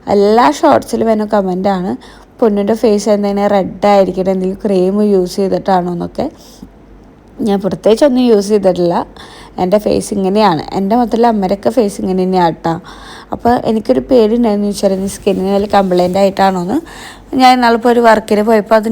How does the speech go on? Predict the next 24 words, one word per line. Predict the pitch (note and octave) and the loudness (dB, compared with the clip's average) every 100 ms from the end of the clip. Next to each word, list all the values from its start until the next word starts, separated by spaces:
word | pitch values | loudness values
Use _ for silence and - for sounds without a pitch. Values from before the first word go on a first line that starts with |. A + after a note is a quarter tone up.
| A3+ | 0
നേഴ്സായിരുന്നു | A3+ G3 F#3+ A3 G3 F#3+ G3+ | 2 0 2 2 2 2 0
സൗദിയിൽ, | G#3 F#3 F3+ F3 G#3 D#4+ - - - - - | 0 0 -2 0 0 -4 -10 -20 -20 -4 4
ആളെ | G3+ G3+ A3+ | 6 6 4
ഫേസിലും | B3 G#3+ G#3 A3+ C4+ - | 4 2 0 -4 -6 -2
സെയിം | C#4 A#3+ - - G#3+ | 0 2 0 -6 -6
ഈ | G#3 | 0
പ്രോബ്ലം | G#3 F#3+ E3+ G3+ F#3 | 4 4 4 2 2
ഉണ്ട്. | D#3 D3 - - - - - - - | 0 0 -2 -4 -16 -18 -16 -8 -2
അത് | A3 A3 A3 - | 0 2 0 0
ചിലവർക്കുള്ള | A#3 A3+ A3+ A3 B3 G3+ | 2 4 4 4 4 4
അത്ര | F#3+ F#3 D#3 G#3+ | 4 0 0 0
നല്ലോണം | G3+ G3 F#3+ G#3+ | 2 2 2 2
വെയിൽ | G3+ F#3+ G3 G3 | 4 4 4 4
കൊണ്ട, | F#3+ F3+ F3 F3+ F3+ | 2 0 0 2 2
അതേപോലെ | F#3 F3 F#3 F#3+ | 0 -2 -4 -2
ചൂടുവെള്ളത്തിൽ | G#3+ G3 F#3+ F3+ F3+ F3+ G3+ | -2 0 0 0 -2 -4 -4
കുളിച്ച, | G#3 G3 E3+ - - G#3 F#3+ G3 - - - - - - - - - | -2 -4 -6 -12 -6 0 2 2 -2 -16 -20 -20 -20 -20 -20 -20 -8
അങ്ങനെ | - D4 E4+ E4 - | 0 2 2 -2 -4
ചൂട് | - C#4+ C#4+ C#4+ | 0 4 4 4
നമ്മൾ | D4+ A3 G#3+ | 2 2 2
ഫേസിൽ | A3 G3 F#3+ G3+ | 0 0 -4 -2
തട്ടുമ്പോൾ, | G3+ F3+ F3 - | 0 -2 -2 -2
അടുക്കളയിൽ | F#3+ G3 - G3 F#3+ G3+ | -2 -2 0 2 2 0
പണിയെടുക്കുമ്പോൾ | G#3 G3 F#3+ F3+ - F3+ F3 G3+ | -2 0 -4 -6 -8 -8 -4 -4